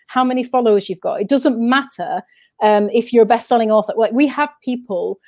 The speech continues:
from all walks of life who've got a really beautiful story to share. And that's my passion at the moment. That's the thing I'm very much working on. And that's,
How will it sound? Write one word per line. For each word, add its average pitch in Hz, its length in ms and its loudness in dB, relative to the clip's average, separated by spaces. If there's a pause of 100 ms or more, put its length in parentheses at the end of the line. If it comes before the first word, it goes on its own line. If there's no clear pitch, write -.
(180)
from 220 200 0
all 262 200 4
walks 254 260 0
of 220 80 -6
life 190 420 0 (140)
who've 247 180 0
got 240 240 2
a 220 120 0
really 220 240 2
beautiful 208 320 -4
story 208 320 0
to 196 100 -18
share. - 320 -12 (240)
And 233 160 0
that's 247 220 0
my 247 100 -2
passion 208 340 -6
at 180 60 -10
the 190 60 -10
moment. 180 140 -6
That's 214 160 -4
the 220 100 -2
thing 220 200 -6
I'm 196 160 -6 (120)
very 220 180 4
much 202 220 -4
working 180 320 -6
on. 170 200 -14 (360)
And 190 160 0
that's, - 400 -6